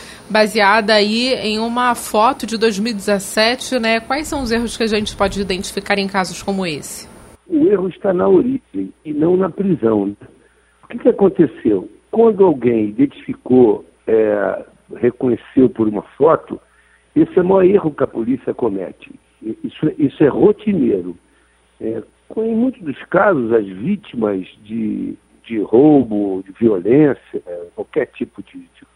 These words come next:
Speaker 2: conduta criminosa, eles querem se livrar um pouco do processo. Não querem ficar em delegacia, não querem ficar indo ao juiz. Então, reconhecem a primeira foto que lhe apresenta.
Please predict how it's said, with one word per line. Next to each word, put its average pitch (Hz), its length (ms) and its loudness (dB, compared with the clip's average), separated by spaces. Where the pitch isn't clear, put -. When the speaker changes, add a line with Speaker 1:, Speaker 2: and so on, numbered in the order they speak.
Speaker 2:
conduta 107 300 -8
criminosa, 110 640 0
eles 214 280 -2
querem 208 280 2
se 208 60 -10
livrar 180 460 -2
um 160 80 0
pouco 160 680 -2
do 147 160 -8
processo. 143 680 -2
Não 214 120 -12
querem 135 260 -4
ficar 123 300 -4
em 117 200 -4
delegacia, 151 800 -2
não 113 120 -4
querem - 220 -8
ficar 110 200 -8
indo 113 160 -6
ao 117 80 -6
juiz. 143 400 -2
Então, 220 220 4
reconhecem 202 680 2
a - 20 4
primeira 202 400 0
foto 202 380 -2
que 202 80 -8
lhe 185 100 0
apresenta. 143 540 0